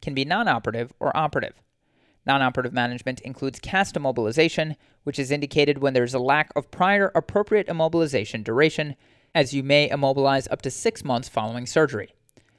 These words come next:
Another indication for CAST immobilization is refusal of surgery. Contraindications for CAST immobilization includes technical error with improper screw placement, implant failure, and or distraction at the fracture site with loss of reduction. As far as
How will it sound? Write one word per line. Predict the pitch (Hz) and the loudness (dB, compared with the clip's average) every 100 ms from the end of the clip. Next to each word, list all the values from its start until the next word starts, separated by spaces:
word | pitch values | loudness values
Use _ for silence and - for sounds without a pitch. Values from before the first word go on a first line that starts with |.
| _ - | _ -2
Another | 139 139 107 | 2 4 2
indication | 135 135 139 - 131 | 0 0 0 0 -6
for | 131 | -8
CAST | - 156 - | 0 0 0
immobilization | 147 139 143 135 147 - 143 - | -4 0 0 2 0 0 -8 -4
is | 147 143 | -4 -4
refusal | 143 110 107 107 113 | -4 -4 -4 -6 -6
of | |
surgery. | - 139 113 90 - _ _ _ _ _ _ - | 0 0 0 -8 -12 _ _ _ _ _ _ -2
Contraindications | 214 240 160 127 135 117 127 123 | 0 4 2 2 -2 -4 -4 -6
for | 127 | -6
CAST | - 113 - | -4 -4 -4
immobilization | 123 110 117 117 110 - 127 160 | -4 -2 -4 -2 -6 -4 -8 -8
includes | 151 - 135 - | -12 -4 -4 -4
technical | - - - 180 156 | -4 -4 -4 -2 2
error | 143 147 151 | 4 4 4
with | 156 151 139 | 2 2 2
improper | 160 160 127 123 92 | 0 -2 -4 -4 -6
screw | - 175 | -2 -2
placement, | 170 160 151 147 143 - _ _ - | 2 0 0 -4 -8 -16 _ _ -4
implant | 208 - 151 - | -2 0 -2 2
failure, | 143 139 135 127 - _ _ - | 2 4 4 2 -2 _ _ 0
and | 147 | 4
or | 143 135 | 6 6
distraction | 139 - 180 180 156 | 2 0 0 0 -4
at | 139 | -4
the | 135 | -2
fracture | - 214 - | 2 2 0
site | 127 - 101 - | -6 -4 -6 -6
with | 185 143 | -4 4
loss | 139 104 | 4 4
of | 120 | 0
reduction. | 113 113 - 73 - _ _ _ - _ _ _ | 2 4 2 -6 -14 _ _ _ -20 _ _ _
As | 143 | 0
far | - 147 | 2 2
as | 131 | 0